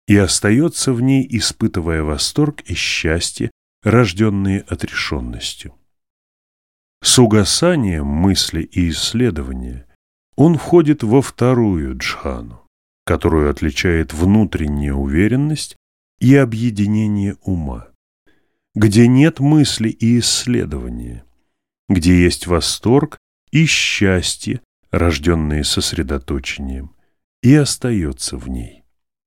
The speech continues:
С угасанием восторга он пребывает в невозмутимости, и внимательный и ясно понимающий ощущает счастье в теле.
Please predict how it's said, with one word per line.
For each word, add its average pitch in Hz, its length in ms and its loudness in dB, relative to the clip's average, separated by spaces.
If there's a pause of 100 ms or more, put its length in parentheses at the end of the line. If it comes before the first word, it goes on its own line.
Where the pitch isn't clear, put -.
(1160)
С - 140 -2
угасанием 87 800 0
восторга 76 720 -4 (580)
он 165 300 4
пребывает 131 720 2
в 98 80 -6
невозмутимости, 98 1500 -2 (720)
и 117 180 8
внимательный 95 1160 0
и 98 100 0
ясно 92 600 2
понимающий 78 1000 -2 (460)
ощущает 147 840 0
счастье - 720 -4
в - 120 -14
теле. 62 420 -10